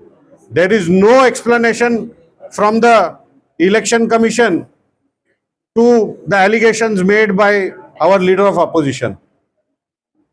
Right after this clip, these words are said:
As B J P is trying to protect the Election Commission,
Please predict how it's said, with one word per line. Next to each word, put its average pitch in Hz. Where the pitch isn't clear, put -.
As 202
B 202
J 240
P 262
is 233
trying 220
to 233
protect 214
the 220
Election 220
Commission, 226